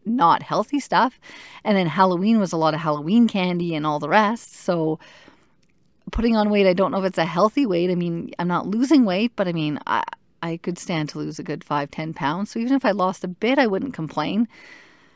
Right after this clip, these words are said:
But this gaining isn't always fun. And I don't know if I like the term chubby chemo patient, but there it is. So I'm chemo brain and I'm chubby chemo patient.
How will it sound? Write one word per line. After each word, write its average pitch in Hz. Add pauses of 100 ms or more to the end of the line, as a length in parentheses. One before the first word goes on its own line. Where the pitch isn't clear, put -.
(280)
But 185
this 175
gaining 202
isn't 165
always 156
fun. 156
And 160 (680)
I 175
don't 170
know 156
if 151
I 156
like 156 (260)
the 190
term 151
chubby 151
chemo 254
patient, 165 (480)
but - (520)
there 185
it 160
is. 160 (720)
So 156
I'm 156
chemo 240
brain 190
and 165
I'm 139 (1300)
chubby 208
chemo 214
patient. 156